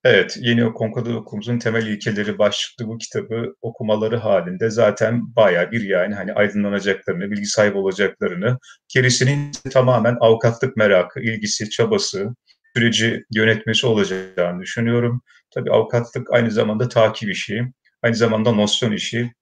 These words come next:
Bunu birleştirebilirse zaten bu alanda ilerleyecektir. Örneği de İhsan Üstad. Dolayısıyla da tavsiyemiz o yönde olacak. Ben izlediğiniz için herkese çok çok teşekkür ediyorum. Önümüzdeki hafta yeni bir niş alan konusunda buluşmak üzere.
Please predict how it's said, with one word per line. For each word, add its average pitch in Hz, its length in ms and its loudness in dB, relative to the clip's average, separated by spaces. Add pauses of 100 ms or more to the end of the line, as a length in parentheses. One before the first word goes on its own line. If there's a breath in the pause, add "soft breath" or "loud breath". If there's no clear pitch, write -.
(140)
Bunu 107 160 -8
birleştirebilirse 113 840 -2
zaten 117 420 4
bu 117 100 6
alanda 95 320 2
ilerleyecektir. 113 760 0 (300 loud breath)
Örneği 117 360 6
de 120 140 4
İhsan 113 280 0
Üstad. 120 360 0 (460)
Dolayısıyla 117 520 -8
da 113 100 -8
tavsiyemiz 117 560 0
o 117 80 2
yönde 107 200 0
olacak. 92 480 -4 (440)
Ben 120 360 4 (120)
izlediğiniz 120 520 2
için 120 360 -2 (220)
herkese 117 520 0
çok 113 200 -6
çok 110 180 -8
teşekkür 120 460 -6
ediyorum. 98 360 -4 (100)
Önümüzdeki 110 540 -4
hafta 107 440 -2
yeni 110 320 -4
bir - 400 -4 (300)
niş 127 200 2
alan 107 300 4
konusunda 107 520 -2
buluşmak 120 420 0
üzere. 95 380 -2